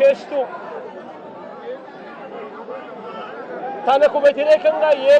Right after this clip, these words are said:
గొంతు వినిపించినా కూడా ఆ గొంతును అణగదొక్కే కార్యక్రమంలో భాగంగా ఏ రకంగా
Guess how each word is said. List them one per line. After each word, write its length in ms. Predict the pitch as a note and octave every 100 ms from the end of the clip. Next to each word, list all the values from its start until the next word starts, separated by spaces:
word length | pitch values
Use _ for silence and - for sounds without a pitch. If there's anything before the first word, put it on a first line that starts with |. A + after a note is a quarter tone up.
| -
గొంతు 220 | C#4+ -
వినిపించినా 600 | D4+ C#4+ F#4+ F#4 D4 C#4+
కూడా 340 | - C#4+ C#4 A#3+ - - A#3 C#4+ - - - C4 A3+ - D4+ D#4 - - - - G3+
ఆ 40 | A3
గొంతును 340 | B3 C4 D4+ D4+ A#3
అణగదొక్కే 560 | B3+ C#4+ D4+ D4+ D4+ D4+
కార్యక్రమంలో 800 | C4 C4+ - D4 D4 C#4+ C#4 C4 A#3+
భాగంగా 420 | C4 C#4+ C#4 C4+ - - - - - - A5 G#5+ - - - - - - -
ఏ 40 | C#4 D4
రకంగా 320 | D4 D4